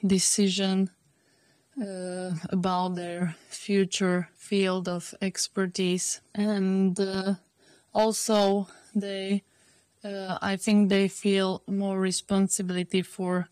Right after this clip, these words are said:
their learning process and knowledge in general,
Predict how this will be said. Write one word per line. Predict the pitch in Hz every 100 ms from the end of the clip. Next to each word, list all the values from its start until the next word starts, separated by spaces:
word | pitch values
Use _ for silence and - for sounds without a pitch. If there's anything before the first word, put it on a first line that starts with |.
| _ _ _ -
their | 175 180 175 175 170 165 - -
learning | 185 185 190 180 175
process | - 190 175 175 - - 185 180 -
and | 190 180 180 - _ _ _ _
knowledge | 196 190 185 180 175 170 - -
in | 190 180
general, | 180 175 175 170 170